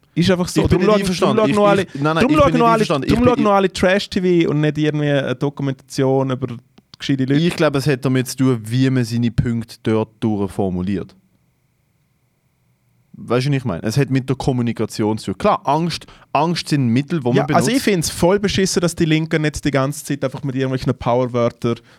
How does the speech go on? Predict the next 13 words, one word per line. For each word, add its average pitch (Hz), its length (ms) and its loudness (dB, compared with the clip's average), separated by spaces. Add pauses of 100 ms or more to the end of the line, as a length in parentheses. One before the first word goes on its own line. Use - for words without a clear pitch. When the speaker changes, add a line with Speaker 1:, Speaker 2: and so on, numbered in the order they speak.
Speaker 1:
und 117 280 0
irgendwelchen 120 400 0
Grafiken 117 640 0
und 110 200 -6
Ausrufezeichen 113 920 -2
einfach 104 280 -2
rumgrätschen 127 800 -2 (380)
und 123 200 0
auch 123 180 4
einfach - 280 -2
Leute 135 360 2 (260)
direkt 135 540 0
beleidigen. 120 680 0